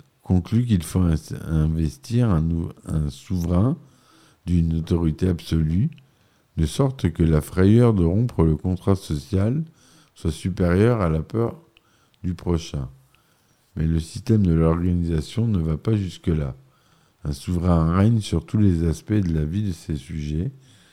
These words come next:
alors que la juridiction des robots ne s'étend qu'aux agressions interplanétaires,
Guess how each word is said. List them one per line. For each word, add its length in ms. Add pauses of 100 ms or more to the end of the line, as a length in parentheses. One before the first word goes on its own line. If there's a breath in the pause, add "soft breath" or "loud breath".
(280 soft breath)
alors 260
que 80
la 140
juridiction 880
des 140
robots 520 (600 soft breath)
ne 80
s'étend 420
qu'aux 280
agressions 580 (520 loud breath)
interplanétaires, 1160